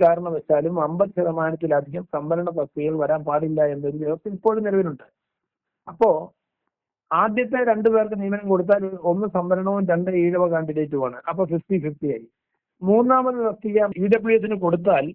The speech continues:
അവിടെ അമ്പത് ശതമാനം കൂടുന്നതുകൊണ്ട് മൂന്നാമത്തെ തസ്തികയിലുള്ള ഇ ഡബ്ല്യു എസിന്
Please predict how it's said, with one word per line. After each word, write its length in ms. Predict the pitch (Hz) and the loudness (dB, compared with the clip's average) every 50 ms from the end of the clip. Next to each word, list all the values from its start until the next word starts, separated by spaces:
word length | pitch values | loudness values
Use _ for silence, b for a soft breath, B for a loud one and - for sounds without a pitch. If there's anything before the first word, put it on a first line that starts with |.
| _ - | _ -2
അവിടെ 520 | 208 226 240 240 240 233 226 208 185 - _ _ _ 180 | 0 2 2 2 2 0 -2 -4 -6 -10 _ _ _ 0
അമ്പത് 260 | 185 202 226 233 214 | 2 4 2 2 2
ശതമാനം 400 | 214 214 208 208 202 208 208 196 | 2 2 2 2 2 2 2 2
കൂടുന്നതുകൊണ്ട് 640 | 180 180 185 185 190 196 190 175 170 175 190 208 - - _ - | 2 2 2 4 2 2 4 2 4 4 2 2 2 -2 _ -4
മൂന്നാമത്തെ 580 | 170 185 202 214 226 233 233 233 220 208 233 | -2 0 2 2 2 2 2 2 2 2 2
തസ്തികയിലുള്ള 720 | 226 226 - 208 196 202 - 208 202 202 196 190 190 196 214 | 2 2 2 0 0 0 -2 0 2 2 2 2 2 2 2
ഇ 220 | 208 175 175 202 | 2 2 2 2
ഡബ്ല്യു 360 | 196 214 208 190 196 196 196 | 2 0 0 0 2 2 2
എസിന് 260 | 190 180 190 196 208 | 2 2 0 -4 -6